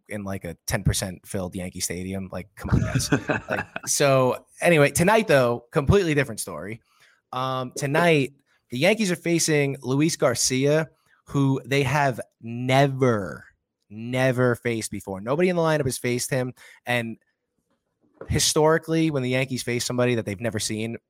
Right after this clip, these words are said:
Speaker 1: they really, they don't touch him because they don't really know what he's got. They, I don't know what, I don't know what it is, but every time the Yankees face somebody that they've never seen, they just can't hit him. And then on top of that, they have Jordan Montgomery going, who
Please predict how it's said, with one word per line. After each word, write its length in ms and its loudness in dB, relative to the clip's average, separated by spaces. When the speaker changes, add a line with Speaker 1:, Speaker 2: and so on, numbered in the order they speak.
Speaker 1:
they 160 -2
really, 300 -2
they 160 -4
don't 280 -2
touch 240 -2
him 220 -14
because 320 -8
they 140 -6
don't 180 -8
really 220 -6
know 120 -6
what 120 -8
he's 100 -8
got. 460 4
They, 240 -4
I 80 0
don't 120 0
know 120 2
what, 240 2
I 100 4
don't 160 4
know 140 4
what 120 4
it 120 -4
is, 240 2
but 160 -6
every 260 4
time 200 2
the 80 -2
Yankees 300 0
face 200 -2
somebody 360 -2
that 120 -6
they've 160 -8
never 200 -4
seen, 300 -6
they 100 -2
just 180 -4
can't 220 -4
hit 140 -14
him. 80 -20
And 160 2
then 120 6
on 100 2
top 240 4
of 60 0
that, 320 0
they 100 2
have 180 -2
Jordan 280 2
Montgomery 420 0
going, 440 -6
who 280 -6